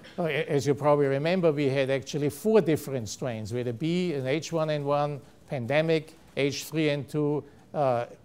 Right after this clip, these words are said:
regu-, regular seasonal H one N one. So what made it one, two, three, uh, four different strains?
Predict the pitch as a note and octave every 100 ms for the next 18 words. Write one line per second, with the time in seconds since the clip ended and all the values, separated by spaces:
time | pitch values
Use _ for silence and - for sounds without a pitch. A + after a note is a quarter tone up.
0 | - B2+ B2+ D3 D3+ A#2+ A#2+ C#3+ D3 B2+
1 | A2+ F3 D#3+ D3+ C3+ C3+ D3 C3 C3 B2
2 | A#2+ A#2+ A#2+ - - - - C3 B2+ B2
3 | B2+ B2+ A#2+ G#2+ C3 C3+ C#3+ C3 - C3+
4 | C3 A2+ - B2 A#2+ A2+ - A#2 - -
5 | C3+ B2 B2+ A2 A#2 G#2 G2 - G#2 F2+
6 | D#2+ -